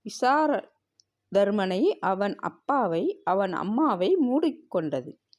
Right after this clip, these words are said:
ஏழு வயது வி-, விசாரத-, விசார தர்மன் அப்படி வெண்பட்டு மூடிக்கொண்ட நேரம் பட்டுத் துணியோட கண்-, கண்டதழலும்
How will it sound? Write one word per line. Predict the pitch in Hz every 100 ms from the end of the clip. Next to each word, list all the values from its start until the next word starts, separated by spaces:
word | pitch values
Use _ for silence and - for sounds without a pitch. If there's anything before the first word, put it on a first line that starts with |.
| _ _ - - _
ஏழு | 151 175 220 294 311
வயது | 294 302 320 359 285
வி-, | 247 - _ _ _
விசாரத-, | - - 226 254 254 233 214 175 - -
விசார | - 269 277 262
தர்மன் | 196 185 196 196 185 -
அப்படி | 151 - 196 180
வெண்பட்டு | 160 180 277 294 - 294
மூடிக்கொண்ட | 254 254 247 214 202 180
நேரம் | 175 170 294 302 - _ _ _ _
பட்டுத் | - 190 - 330 330
துணியோட | 269 262 254 208 196 339 -
கண்-, | 196 196 262 269 _ _ _ -
கண்டதழலும் | 208 262 294 220 190 170 190 370